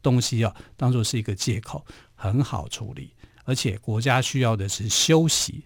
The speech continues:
这个政策是对的，啊，所以我就走在这个政策上。所以他是这样子想的，啊，然后你知道这个萧-，呃，他的后花园，啊，丞相府有一个后花园，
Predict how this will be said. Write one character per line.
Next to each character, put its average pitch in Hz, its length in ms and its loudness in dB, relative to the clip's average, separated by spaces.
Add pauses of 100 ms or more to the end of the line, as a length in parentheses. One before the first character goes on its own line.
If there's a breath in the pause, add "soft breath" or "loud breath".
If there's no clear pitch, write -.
这 175 140 0
个 151 80 4
政 143 320 6
策 117 220 2
是 107 140 -2
对 104 200 -4
的， - 140 -16 (160)
啊， - 120 -12
所 - 160 -2
以 123 40 4
我 110 80 2
就 123 120 0
走 98 200 -4
在 117 120 0
这 113 120 -2
个 104 80 0
政 101 200 -4
策 - 160 -10
上。 110 240 -4 (540)
所 165 100 -4
以 175 40 -2
他 185 120 0
是 170 120 -4
这 165 120 2
样 143 140 6
子 101 100 0
想 - 400 -2
的， - 160 -10 (440 soft breath)
啊， 107 180 -4
然 139 100 4
后 170 220 6 (200 soft breath)
你 113 100 0
知 180 100 0
道 175 180 6
这 156 160 -2
个 151 140 2
萧-， 175 320 2 (160)
呃， 117 340 0 (460 soft breath)
他 190 140 4
的 165 100 6
后 170 240 8
花 127 300 4
园， 101 280 0 (140)
啊， 95 160 -8 (240)
丞 123 180 2
相 139 220 4
府 104 160 -4
有 95 100 -2
一 95 40 -2
个 95 80 -2
后 113 260 0
花 95 300 -2
园， 117 180 -10